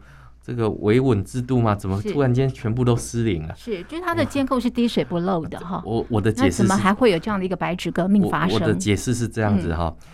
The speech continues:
Speaker 1: 就是说中共是把人化成所谓的网格化。
Speaker 2: 嗯哼，是。
Speaker 1: 也就是说，比如说我是这个几个宿舍，
Speaker 2: 嗯。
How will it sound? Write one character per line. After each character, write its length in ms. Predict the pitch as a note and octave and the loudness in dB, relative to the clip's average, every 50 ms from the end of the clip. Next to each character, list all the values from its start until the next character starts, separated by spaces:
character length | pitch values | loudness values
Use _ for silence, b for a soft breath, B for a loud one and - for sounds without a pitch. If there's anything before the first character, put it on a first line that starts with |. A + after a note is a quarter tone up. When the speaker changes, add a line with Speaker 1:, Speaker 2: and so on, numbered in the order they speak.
| B B B | B B B
Speaker 1:
就 120 | - D3 | -4 -2
是 60 | D#3 E3+ | 0 0
说 80 | F3 | 0
中 300 | E3+ F3 F#3 F#3 G3 F#3+ - | 0 0 2 2 2 2 0
共 240 | - G3 F3+ D3+ C3+ | 0 0 2 2 0
是 140 | - - D#3 | -2 -4 -6
把 300 | - - G#2 F#2 F2 D#2+ - - | -4 -2 -2 -2 -2 -4 -6 -8
人 340 | - G2 F2+ E2+ E2+ F2+ G2+ | -4 -4 -2 -2 -2 -4 -6
化 400 | G#2+ - - - F3 D#3 B2+ A2 G2+ | -8 -10 -8 -2 0 2 2 2 0
成 300 | - - - F#2 E2+ E2+ | -2 -6 -8 -6 -6 -6
所 200 | E2 - E2+ E2 | -8 -8 -8 -4
谓 120 | F2+ F#2+ | -4 -4
的 140 | F#2+ - - - | -4 -6 -10 -10
网 260 | - F2+ E2+ D#2 D2+ D2 C#2+ - - | -8 -8 -6 -6 -8 -10 -16 -20 -20
格 300 | - - D#2 E2+ F2+ F#2+ | -18 -12 -8 -8 -8 -8
化。 220 | F#2+ - G3+ - | -6 -4 -2 -2
Speaker 2:
嗯 60 | F3 F3 | -2 -2
哼， 280 | F#3 F3+ F3+ F#3+ G#3 A3 - | -2 -4 -4 -4 -6 -8 -10
是。 260 | - - G3+ F3 C#3+ | -6 -2 -2 0 0
Speaker 1:
也 60 | G#2 | 0
就 160 | G#2 B2+ E3+ | -2 0 0
是 60 | F#3 | -2
说， 240 | F3+ - F#3+ F#3 F#3 | 0 0 0 -2 -2
比 140 | F#3 - A#2+ | -2 -2 -4
如 100 | G#2+ G#2 | -4 -2
说 180 | A#2 C3+ C#3 B2+ | 0 0 0 0
我 160 | F#2 F#2 F2+ | 0 -2 -4
是 180 | F2 - B2 | -6 -6 -10
这 200 | A#2 - - C3 | -10 -8 -6 -8
个 120 | B2 A2 F#2+ | -6 -6 -6
几 140 | - - E2 | -10 -10 -12
个 120 | - F2+ | -12 -12
宿 220 | E2+ - - A#2 G#2 | -10 -8 -6 -6 -6
舍， 220 | G#2+ - - G2+ - | -6 -6 -8 -8 -4
Speaker 2:
嗯。 240 | - G3+ G3 D#3+ D3+ | -2 -2 -2 -2 -4